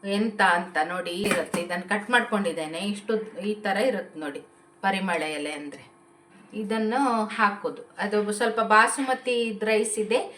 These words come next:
ಪರಿಮಳ ಬರುತ್ತೆ ಈ ಎಲೆ ಹಾಕಿದ್ರೆ. ಅದು ಎಣ್ಣೆ ಕಾಯುವವರೆಗೆ ನಾನಿಲ್ಲಿ ನಿಮ್ಗೆ ಮೊಟ್ಟೆ ನೋಡಿ, ಈ ಥರ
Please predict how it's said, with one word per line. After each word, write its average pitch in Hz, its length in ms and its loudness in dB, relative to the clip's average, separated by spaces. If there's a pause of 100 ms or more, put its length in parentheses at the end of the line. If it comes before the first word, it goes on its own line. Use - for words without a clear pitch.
(220)
ಪರಿಮಳ 214 380 6
ಬರುತ್ತೆ 277 400 -2
ಈ 180 60 -10
ಎಲೆ 170 240 0
ಹಾಕಿದ್ರೆ. 160 480 -10 (1120)
ಅದು 202 140 10
ಎಣ್ಣೆ 226 280 10
ಕಾಯುವವರೆಗೆ 220 1040 6 (220)
ನಾನಿಲ್ಲಿ 214 640 0 (400)
ನಿಮ್ಗೆ 208 420 0
ಮೊಟ್ಟೆ 240 400 4
ನೋಡಿ, 202 260 2
ಈ 208 180 -2
ಥರ 208 160 6